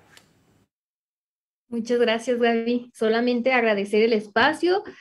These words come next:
agradecer a los futuros diputados, porque yo estoy segura que van a ser nuestros próximos diputados. Y pues para mí son importantes estos tipos de ejercicio,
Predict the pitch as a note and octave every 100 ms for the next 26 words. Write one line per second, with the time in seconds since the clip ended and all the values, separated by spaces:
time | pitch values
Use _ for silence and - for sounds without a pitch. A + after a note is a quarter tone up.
0 | - - B3 A3+ A3 G#3+ G#3+ G#3 G#3+ G#3+
1 | A3 A3+ A3 G#3+ G#3+ - G#3+ A#3 B3 C#4+
2 | D4 C4 G#3 G3+ G#3 B3 D4 A3+ G3 G3
3 | G3+ A3+ A#3 A3 A#3 C4+ - _ _ _
4 | _ - G#3 G3 G#3+ A3+ A3 A3+ - -
5 | G3+ G3 A#3 A3 G#3+ G#3 G3+ G#3 A3+ C4+
6 | D#4+ F#4+ _ _ _ _ - C4+ C4+ C4+
7 | B3+ B3 B3 C4 C#4+ - E4 E4+ F4 C4
8 | G#3+ A3 A3+ C4 C4 C4+ C4 C4 C4+ C4+
9 | C4 - G3+ G#3 G#3 B3 A#3+ A3+